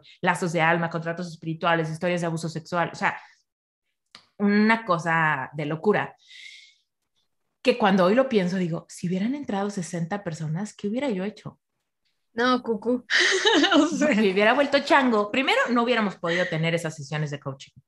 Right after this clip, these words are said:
Speaker 1: Segundo, probablemente yo no hubiera crecido como crecí, porque acá fue como me, me dediqué a, "Tengo que hacer que los doce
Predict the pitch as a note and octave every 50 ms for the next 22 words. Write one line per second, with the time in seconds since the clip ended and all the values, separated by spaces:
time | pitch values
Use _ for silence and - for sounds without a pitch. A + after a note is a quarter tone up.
0 | _ _ _ - - - - - - G3+ G#3 A3+ C#4 D#4 D#4 C4+ A3+ G#3 G#3 A#3+
1 | E4+ - - - _ _ _ _ _ _ - - G#3 G3 G#3 G#3+ G#3+ A#3 A#3 A3
2 | G#3+ G#3 G3+ F#3+ - F#3 F#3+ - - - _ _ _ _ _ _ _ _ _ _
3 | _ _ _ _ _ _ - E3 F3+ A3 G#3+ G#3+ G#3+ A3+ A3+ A3+ G3+ G#3 G3+ F#3
4 | F3 F3+ F3+ E3+ - - - _ _ _ _ - G3 D#3+ D#3 - - G3+ F3 F3
5 | F3 F3 - D3 D3+ C#3+ - E3 F#3 G3 - C#4 C4+ - - _ _ _ _ _
6 | _ _ _ _ _ _ _ - F#3+ F#3 F3 E3 E3+ F#3 F3 E3 E3 E3 E3 -
7 | A3+ G3+ G#3+ B3+ F4+ G#4+ - - G#3 F#3 - G#3 G3+ F#3+ D3+ - - E3+ F3+ F#3
8 | F#3 F3+ F3 E3 D3 C3+ - _ - E3 E3+ F#3 F#3 F#3+ G3 G3 F#3+ G3 F#3+ -
9 | D#4+ F#4 A#3 - - - D#3+ D#3+ D#3 D3 D3 - - _ _ _ _ _ _ _
10 | _ _ - _ - - C4+ C#4+ F4 - - G#3 F#3 G#3 G3+ G#3 G#3 A3+ F#3+ E3+
11 | E3 E3+ A#3 B3 B3+ B3 D4 -